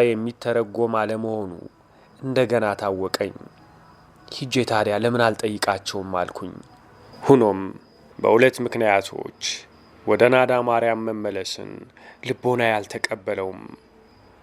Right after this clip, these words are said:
አንደኛ ነገር ቆለኛው አማሆይ አድራሻቸው ከገዳሙ ይሁን ወይም ከሌላ ቦታ የመጡ መናኝ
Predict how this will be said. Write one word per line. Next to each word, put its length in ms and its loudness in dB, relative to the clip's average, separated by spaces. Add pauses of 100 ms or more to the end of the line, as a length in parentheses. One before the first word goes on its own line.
(100)
አንደኛ 440 2
ነገር 300 4
ቆለኛው 520 4
አማሆይ 520 0 (680)
አድራሻቸው 960 2 (140)
ከገዳሙ 600 -2
ይሁን 320 -8 (260)
ወይም 420 4
ከሌላ 440 0
ቦታ 300 -2
የመጡ 440 -2
መናኝ 480 -4